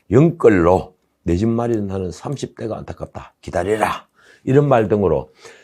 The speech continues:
사람들 비위를 빡빡 끌게 됐습니다. 최근에는 아파트를 빵에 비유한 극히 문학적인 발언으로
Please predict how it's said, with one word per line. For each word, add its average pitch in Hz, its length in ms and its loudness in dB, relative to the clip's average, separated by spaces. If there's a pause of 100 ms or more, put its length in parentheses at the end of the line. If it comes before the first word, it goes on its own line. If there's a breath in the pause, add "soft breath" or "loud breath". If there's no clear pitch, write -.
사람들 113 500 2
비위를 131 460 4
빡빡 131 460 2
끌게 120 240 2
됐습니다. 73 760 -4
최근에는 127 640 2
아파트를 - 640 -2
빵에 127 480 -2
비유한 101 520 2 (880 soft breath)
극히 175 480 0
문학적인 156 880 -2
발언으로 80 680 0